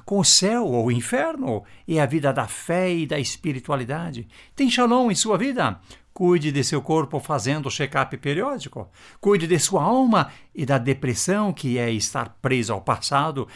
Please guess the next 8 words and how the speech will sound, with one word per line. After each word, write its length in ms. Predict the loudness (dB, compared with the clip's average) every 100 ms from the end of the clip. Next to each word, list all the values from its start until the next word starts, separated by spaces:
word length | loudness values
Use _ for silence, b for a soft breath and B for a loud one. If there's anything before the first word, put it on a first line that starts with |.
| B
e 100 | 0
então 300 | 2 2 2
aparecem 640 | 2 0 0 0 -2 -4 -8 B B
os 100 | -2
sentimentos 640 | 0 2 0 0 -2 -4
de 100 | -6
culpa 580 | -8 -2 0 0 -2 -4
sobre 580 | -4 -4 -4 -4 -6